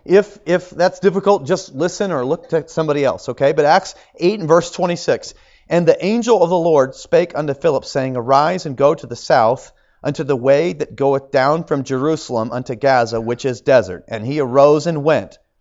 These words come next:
And behold, a man of Ethiopia, an eunuch of great authority under Candace, the queen of Ethiopians, who had the charge of all her treasure,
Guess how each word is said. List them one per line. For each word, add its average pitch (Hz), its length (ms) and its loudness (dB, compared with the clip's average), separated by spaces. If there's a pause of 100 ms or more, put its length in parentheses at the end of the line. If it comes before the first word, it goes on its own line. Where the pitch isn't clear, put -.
(260)
And 117 100 -14
behold, 131 300 2
a 143 40 -2
man 143 300 -2
of 156 80 -4
Ethiopia, 139 840 0 (240)
an 123 160 -4
eunuch 151 420 -2
of 113 140 -6
great 143 280 0
authority 139 520 0
under 127 180 -4
Candace, 151 460 -6
the 117 80 -12
queen 151 240 -8
of 156 100 -6
Ethiopians, 139 760 -8 (560)
who 156 120 -2
had 170 220 -2
the 190 80 -4
charge 147 480 2
of 135 180 -10
all 185 280 6
her 185 120 -2
treasure, 117 640 -2